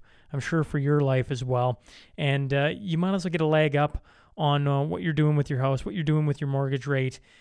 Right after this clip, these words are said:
and how she can help you, all right? So give her a call, seven eight oh, eight seven two, two nine fourteen, or visit her at J Fisher dot C A, and she'll help clear it all up for you. Clay Smiley and the team over at Prophet River, uh,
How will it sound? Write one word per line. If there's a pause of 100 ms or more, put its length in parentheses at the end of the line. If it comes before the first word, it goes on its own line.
(160)
and
how
she
can
help
you,
all
right?
So
give
her
a
call,
seven
eight
oh,
eight
seven
two,
two
nine
fourteen,
or
visit
her
at
J (260)
Fisher
dot
C
A,
and
she'll
help
clear
it
all
up
for
you. (520)
Clay
Smiley
and
the
team
over
at
Prophet
River, (400)
uh,